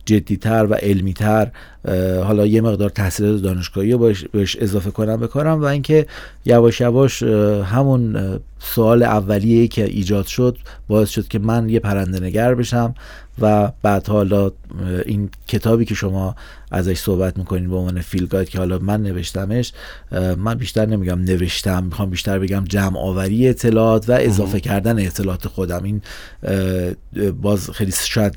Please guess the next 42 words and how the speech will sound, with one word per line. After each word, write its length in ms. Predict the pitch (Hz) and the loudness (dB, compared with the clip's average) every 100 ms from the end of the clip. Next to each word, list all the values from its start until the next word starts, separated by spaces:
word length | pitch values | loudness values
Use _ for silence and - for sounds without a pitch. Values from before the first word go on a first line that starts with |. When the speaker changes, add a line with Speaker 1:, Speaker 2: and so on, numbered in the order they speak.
| - | -4
Speaker 1:
اه، 160 | 101 92 | -2 -4
تعریف 460 | - 104 101 - | -2 -2 -2 -2
درستری 640 | 113 117 110 101 - 110 87 | 4 6 4 2 2 2 0
باشه 260 | 85 90 | -4 -4
از، 240 | 87 85 - - - - - | -4 -6 -10 -18 -18 -12 -6
اه، 100 | 82 | -4
یک 240 | 90 85 | -2 -2
کتاب، 320 | 101 - 87 | -4 -4 -6
چون 140 | - 101 | -4 -2
واقعاً 320 | 104 95 101 | 0 0 0
یک، 240 | 104 101 85 - 101 | 0 0 -2 -6 -2
یک 240 | 95 - | -2 -2
نفر 440 | 101 90 113 113 117 - - - | -6 -2 0 0 -4 -14 -16 -2
نمی‌تونه 600 | 110 120 113 - 95 92 | 4 4 4 0 -2 0
یک 140 | 95 | 0
کتابی 360 | 104 92 101 92 | -2 -2 -2 -2
که 120 | 107 | -4
فیلد 360 | 95 - 95 85 | -4 -2 -2 0
گاید 280 | 107 113 104 | 2 2 0
باشه، 420 | 104 - 98 90 - - - | -2 -2 -4 -4 -10 -18 -12
اه، 160 | - 101 | -4 -2
با 240 | 92 104 | 0 -2
این 240 | - 135 131 | 2 4 4
همه، 420 | 107 110 107 101 82 | 2 2 2 0 -2
اه، 200 | 92 90 | -4 -2
گستره 560 | 95 95 - 95 101 | -2 -4 -2 -2 -2
پرنده 420 | 104 101 95 90 | 0 -2 -2 -2
ها 180 | 92 95 | -2 0
و 80 | 101 | 0
اینا 200 | 92 110 | -2 0
نمی‌تونه 500 | 117 127 104 - 90 | 2 2 2 -2 -4
واقعاً 240 | 90 87 87 85 | -4 -4 -8 -8
همچین 320 | 90 90 - | -6 -6 -8
کاری 240 | 82 92 92 - - - - | -6 -4 -4 -8 -16 -18 -2
به 100 | 107 | 2
راحتی 400 | 101 98 95 117 | 2 0 0 0
انجام 380 | 92 85 87 85 | 0 -2 -4 -4
بده، 180 | 90 85 | -4 -2
مگر 140 | 107 | -2
اینکه 340 | 107 110 101 | 0 -2 0
یا 320 | 104 104 107 - - - - | 0 2 0 -2 -14 -18 -2
یه، 320 | 104 107 104 | 4 6 4